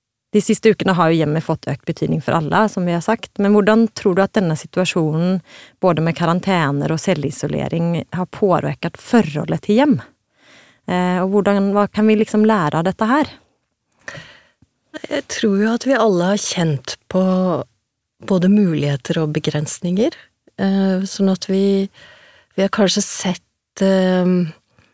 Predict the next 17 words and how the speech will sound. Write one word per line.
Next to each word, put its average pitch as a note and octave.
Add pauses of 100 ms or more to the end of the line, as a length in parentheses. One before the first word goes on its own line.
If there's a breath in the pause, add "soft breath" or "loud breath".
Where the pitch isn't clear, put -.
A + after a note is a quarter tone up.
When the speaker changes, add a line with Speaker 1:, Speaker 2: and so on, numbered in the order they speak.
(1000)
Speaker 2:
ja, C#4+
vi C#4
har C4
sett -
at C#3+
det E3+
er F#3
mulig F#3
å E3+
bruke F3+
barnerommet F3+
til F3+ (360)
kontor, A#3
da. D#4+ (220)
<laughs> -
Eksempelvis. A3+
Speaker 1:
Mm. C3+